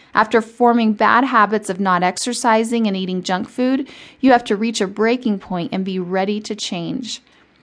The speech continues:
Exercising and eating right will not be easy, but it will be worth it. And in a similar way, I have allowed myself to get out of shape spiritually. I have gained forty pounds of worry and doubt and have formed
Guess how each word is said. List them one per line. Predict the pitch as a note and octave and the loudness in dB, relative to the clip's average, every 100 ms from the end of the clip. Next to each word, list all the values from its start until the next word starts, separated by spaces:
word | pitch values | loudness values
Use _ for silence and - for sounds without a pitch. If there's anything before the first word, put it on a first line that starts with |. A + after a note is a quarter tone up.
| _ | _
Exercising | - C4+ - F4+ F4+ C#4+ C#4 C#4 | 0 0 2 2 4 4 6 6
and | C4 | 4
eating | - B3+ B3 | 4 4 6
right | G3+ F3+ E3+ | 4 0 0
will | G3 | 0
not | G3+ G#3 A3 A#3+ | 2 2 2 0
be | B3 | -2
easy, | - A#3 A3+ A3 F#3+ G#3+ - - | -4 -4 -4 -6 -8 -8 -12 -2
but | G3+ - | -2 0
it | G3+ - | -2 -2
will | G3+ G#3+ G#3 | 2 2 2
be | A3 | 0
worth | G#3 F#3+ F#3 - | -2 -2 -4 -6
it. | - - - _ _ _ - | -12 -12 -20 _ _ _ 4
And | B3 | 6
in | C4 | 8
a | C4+ | 6
similar | C4+ C#4+ D4 D4 B3+ | 4 6 6 8 6
way, | G3 F3 F3 | 4 4 4
I | F3+ A3 | 4 6
have | B3+ | 6
allowed | C4 B3+ B3 | 4 6 6
myself | B3+ B3 B3+ G#3+ G3 | 6 4 2 0 0
to | - | -2
get | A3 G#3+ | 0 2
out | F#3+ F#3+ | 2 2
of | G3+ | -2
shape | - F#3+ F3+ | -4 -4 -6
spiritually. | - G3 F#3+ G3 - F3 E3 D#3+ - - - - _ _ - | -6 -4 -4 -6 -6 -6 -6 -8 -12 -20 -20 -20 _ _ 0
I | A#3+ | 2
have | A3+ | 2
gained | A#3 A3+ A3 | 2 2 2
forty | - B3 C4+ | 2 2 2
pounds | C#4 C#4+ B3+ C4 | 2 2 2 2
of | C#4 | 0
worry | G#3 G3 F#3+ G3+ | 0 0 0 -2
and | - G#3+ | -2 -2
doubt | G#3+ F3 E3 - | 0 2 2 0
and | - A3 | 2 2
have | G#3+ | 2
formed | G#3+ A#3 A#3+ B3 B3 | 0 2 4 2 0